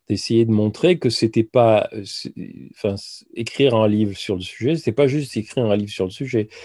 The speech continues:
c'était aussi m'interroger sur comment on écrit un livre sur un sujet pareil quand on est un homme.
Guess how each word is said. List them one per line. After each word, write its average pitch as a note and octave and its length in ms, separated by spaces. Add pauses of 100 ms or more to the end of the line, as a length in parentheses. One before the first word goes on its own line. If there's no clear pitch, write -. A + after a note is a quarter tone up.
(200)
c'était - 320
aussi G#2+ 200
m'interroger G2+ 560
sur - 200
comment F3+ 360
on C3+ 80
écrit A#2+ 300
un G#2+ 100
livre G2+ 240
sur E2+ 180
un E2 80
sujet F2 280
pareil C3+ 420 (200)
quand F#2+ 260
on G2+ 100
est F2+ 180
un C#3+ 160
homme. D#3+ 240